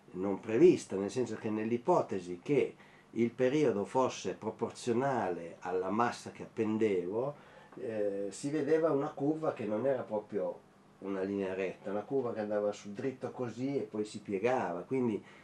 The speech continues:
in quel caso lì, eh, la legge non è immediata, bisogna rielaborare i dati e vedere se si tratta di una potenza di X o cos'altro. In questo caso ci è andata bene, è uno dei casi semplici in cui c'è la linearità,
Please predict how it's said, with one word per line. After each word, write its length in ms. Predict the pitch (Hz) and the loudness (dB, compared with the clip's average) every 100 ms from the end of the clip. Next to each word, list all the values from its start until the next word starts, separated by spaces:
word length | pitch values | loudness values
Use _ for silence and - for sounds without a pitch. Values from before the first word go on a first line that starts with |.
| - | -8
in 120 | 104 | -8
quel 220 | 98 117 - | 0 0 2
caso 320 | 131 131 180 | 0 4 4
lì, 400 | 117 127 113 98 | 6 4 2 -2
eh, 540 | 95 95 92 98 98 98 | -4 -2 -2 -4 -4 -2
la 160 | 107 | 2
legge 300 | 120 123 110 | 4 4 2
non 180 | 98 98 | 0 0
è 40 | |
immediata, 640 | 107 113 135 120 117 120 113 | 4 4 4 4 2 0 -2
bisogna 320 | 98 107 101 | -2 -2 -2
rielaborare 680 | 95 110 104 101 101 104 117 | -2 -2 -2 -2 -4 -2 -2
i 40 | |
dati 300 | 117 117 117 | 0 0 0
e 40 | 113 | -2
vedere 340 | 98 98 101 | 0 0 -2
se 160 | 98 98 | -6 -14
si 140 | - | -12
tratta 240 | - 95 98 | -6 -6 -4
di 80 | 98 | -6
una 160 | 90 | -6
potenza 520 | - 92 104 95 90 90 | -8 -6 -4 -4 -4 -6
di 340 | 95 95 104 | -4 -4 -6
X 120 | - 92 | -6 -6
o 100 | 80 | -6
cos'altro. 680 | 95 101 113 90 - - - - - - - - | -6 -4 -4 -6 -10 -16 -20 -20 -20 -20 -20 -20
In 60 | - | -6
questo 300 | 180 175 165 | -4 -2 0
caso 220 | 131 127 | -2 0
ci 100 | 156 | 0
è 20 | |
andata 260 | 123 110 117 | 0 0 -2
bene, 400 | 98 82 87 95 | -2 -2 -4 -4
è 60 | |
uno 240 | 98 107 101 | -2 -2 0
dei 140 | 95 | -2
casi 280 | - 104 110 | -4 -4 -4
semplici 600 | 120 113 143 165 101 - | 0 0 0 -2 -10 -10
in 80 | 87 | -6
cui 180 | 110 117 | -2 -2
c'è 220 | - 95 | -2 -4
la 100 | 98 | -2
linearità, 800 | 101 117 110 98 95 - 90 | 0 2 0 -2 -10 -6 -8